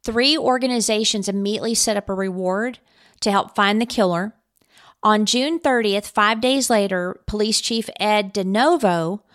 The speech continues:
reported that the Michigan State Po-, uh, Police Post in Grand Haven was helping with the investigation,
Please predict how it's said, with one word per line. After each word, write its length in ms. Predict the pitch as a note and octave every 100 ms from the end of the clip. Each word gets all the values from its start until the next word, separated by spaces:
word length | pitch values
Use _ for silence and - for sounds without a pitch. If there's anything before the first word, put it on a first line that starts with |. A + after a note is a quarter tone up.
| _ _
reported 560 | A3 A3 - A#3+ A#3 G#3
that 240 | G#3 G3+ G#3
the 60 |
Michigan 420 | G3+ A3+ - C#4
State 320 | C4 - A#3 -
Po-, 180 | B3+ - _
uh, 280 | A3 G3 F3+
Police 400 | - A#3+ B3+ C#4
Post 320 | - G#3 G3+
in 80 | G3+
Grand 260 | G3 G3+ G#3+
Haven 320 | A3 G3+ F#3+
was 180 | F#3+ F#3+
helping 360 | F#3 G3 B3
with 100 | B3
the 120 | B3+ B3+
investigation, 1000 | A#3+ A#3 A#3+ C#4+ A3 G3 F#3 F#3+ F#3